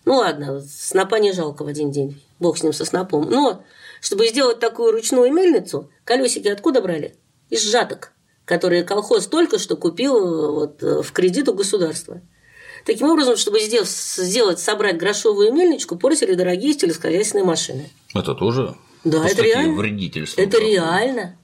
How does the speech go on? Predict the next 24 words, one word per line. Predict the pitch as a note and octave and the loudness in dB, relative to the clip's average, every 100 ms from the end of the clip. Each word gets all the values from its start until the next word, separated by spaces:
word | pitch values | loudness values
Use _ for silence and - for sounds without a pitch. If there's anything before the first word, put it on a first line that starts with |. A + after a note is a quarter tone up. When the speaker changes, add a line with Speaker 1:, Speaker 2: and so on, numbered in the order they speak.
| _ _ _ - | _ _ _ -2
Speaker 1:
Вот | A#3+ | 0
другой | B3 C#4+ C#3+ E3 | 2 0 2 4
реальный | B3 A#3+ A#3 G#3+ | 4 4 4 0
случай. | - G3+ F#3+ - F3 - - - - - - - - | 2 2 2 0 -4 -8 -20 -20 -20 -20 -20 -20 -16
Эм, | - - - - - - - - - - | -10 -8 -6 -4 -4 -2 -4 -4 -10 -4
купили | F#3+ C#4+ E4+ | 2 4 2
в | C#4+ | 2
колхозе | F#3 C4 C4 C#4 | 0 0 0 2
молотилку. | A#3 F3 D#3 - D3+ E3 D#3+ - _ | 2 2 -2 -2 -4 -4 -8 -12 _
Молотилка | F3 F3+ F#3 E4 D4 | 0 0 2 0 2
нужна | G#3 G#3+ C#4 | 2 4 2
осенью. | G#3 E3 E3 E3+ E3 F3+ - | 4 2 0 -4 -6 -8 -10
А | - | -4
весной, | A3 D#4+ E4+ E4 D#4+ | 0 2 4 4 2
по | D4+ | 0
решению | B3 C4+ F#4 E4+ B3+ | 0 2 2 4 4
председателя | G#3+ G3 G3+ A#3+ C4+ F3+ | 0 -4 0 -2 0 -2
колхоза, | E3 E3 D#3+ - C4 B3 | 0 -2 -2 0 0 2
ремни | G3+ A#3+ D#4+ | 2 4 4
молотилки | D#4 G3 E3+ F3 E4 D4 - | 4 2 0 0 -2 0 -2
колхозники | - F#3+ D#4 D4 A#3+ | -4 0 0 0 0
разрезали | E3 D3+ F3+ C4+ A3+ | -2 0 0 2 2
на | F#3 C#4 | 0 -2
подметки. | D4 B3 B3+ C#3+ D3 D3 - - | -2 -2 -2 -4 -4 -8 -16 -16